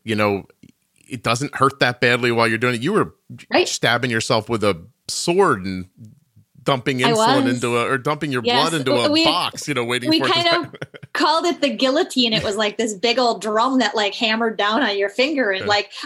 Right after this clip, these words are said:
Speaker 2: I would, like, I would, like, inch my finger, like, slightly away from, like, the little underneath platform from where it, like, jabbed my finger. I would, like, just hold it back so it didn't quite jab it.
Speaker 1: <laughs>
Speaker 2: That was my, like,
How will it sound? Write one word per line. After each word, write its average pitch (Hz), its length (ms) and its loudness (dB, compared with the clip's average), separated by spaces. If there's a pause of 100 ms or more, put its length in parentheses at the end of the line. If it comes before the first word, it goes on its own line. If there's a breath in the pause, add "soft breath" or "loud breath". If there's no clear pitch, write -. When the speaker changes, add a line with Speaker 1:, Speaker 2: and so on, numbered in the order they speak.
Speaker 2:
I 311 140 2
would, 330 160 2
like, 240 320 0 (360)
I 277 120 2
would, 294 100 0
like, 240 260 0
inch 294 520 0
my 277 160 2
finger, 262 400 0
like, 226 240 0
slightly 240 600 0
away 214 360 2
from, 226 240 -2
like, 208 240 0
the 214 80 2
little 214 420 2
underneath 214 680 0 (100)
platform 254 680 0
from 220 200 0
where 208 180 4
it, 208 120 2
like, 190 200 0
jabbed 208 420 0
my 196 120 -2
finger. 208 440 -4
I 202 100 2
would, 202 180 0
like, 196 200 2
just 220 220 -6
hold 214 240 0
it 214 120 -6
back 185 260 2
so 220 80 -2
it 208 100 -6
didn't 240 300 -2
quite 226 380 -2
jab 208 320 0
it. 226 120 -2 (100)
Speaker 1:
<laughs> - 80 -8
Speaker 2:
That 302 200 2
was 311 180 0
my, 254 220 2
like, 226 320 0